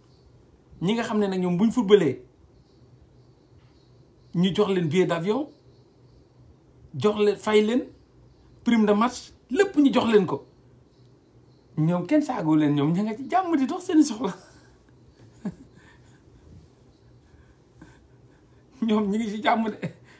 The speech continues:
Man de gis ma benn waa A P R bu toog di def live comme man nii. <laughs> Ba benn A P R waa A P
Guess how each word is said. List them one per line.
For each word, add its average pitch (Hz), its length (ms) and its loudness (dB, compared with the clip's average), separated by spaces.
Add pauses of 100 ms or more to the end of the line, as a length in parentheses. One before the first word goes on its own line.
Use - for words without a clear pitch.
Man 220 120 -6
de 208 80 -4
gis 226 140 -4
ma 214 80 0
benn 208 220 2
waa 214 180 0
A 196 160 4
P 202 80 -2
R 180 140 -2
bu 165 80 -8
toog 160 200 -4
di 165 100 -6
def 156 140 -4
live 135 320 0
comme 143 200 -2
man 127 220 0
nii. 120 160 -2 (1600)
<laughs> - 120 -4 (640)
Ba 170 280 -4
benn 196 240 -6
A 147 100 -4
P 156 140 -6
R 147 60 0 (880)
waa 98 180 0
A 202 60 0
P 160 40 -12